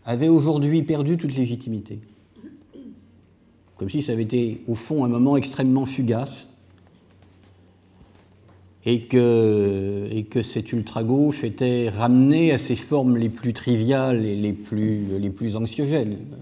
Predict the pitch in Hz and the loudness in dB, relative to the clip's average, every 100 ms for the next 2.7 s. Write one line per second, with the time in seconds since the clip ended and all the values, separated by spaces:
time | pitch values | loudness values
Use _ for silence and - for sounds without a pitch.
0 | - 113 104 113 104 107 107 127 110 110 | -14 -10 -8 -8 -6 -6 -6 -4 -4 -4
1 | - 131 110 113 104 101 107 101 104 98 | -4 -4 -4 -6 -4 -4 -6 -6 -6 -4
2 | 120 127 123 110 110 101 - | -2 -2 -4 -10 -10 -10 -12